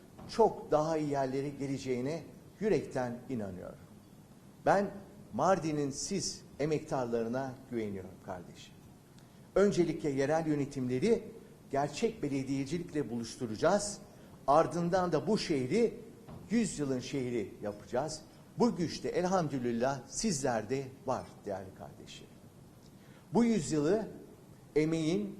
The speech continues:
üretimin, çalışmanın yüzyılı yapacağız sözümüzün de arkasındayız. Dileğimiz bu hedefimize doğru kararlı yürüyüşümüzü Mardin'den başlatmaktır. İşçisiyle, işvereniyle,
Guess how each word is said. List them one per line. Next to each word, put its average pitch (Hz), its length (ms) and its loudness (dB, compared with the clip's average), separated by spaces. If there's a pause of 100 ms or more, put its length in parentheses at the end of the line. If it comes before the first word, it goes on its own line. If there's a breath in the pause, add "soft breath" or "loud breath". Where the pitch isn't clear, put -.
(100)
üretimin, 147 600 0
çalışmanın 156 760 -2
yüzyılı 143 420 -2
yapacağız 113 720 -2 (120)
sözümüzün 131 640 -4
de 170 200 4 (400)
arkasındayız. 98 960 -6 (960)
Dileğimiz 214 760 4
bu 196 180 2
hedefimize 170 640 0
doğru 151 500 2
kararlı 160 440 2
yürüyüşümüzü 127 880 -4 (420 loud breath)
Mardin'den 135 640 2
başlatmaktır. - 800 -10 (1500 loud breath)
İşçisiyle, 170 640 -2
işvereniyle, 156 920 0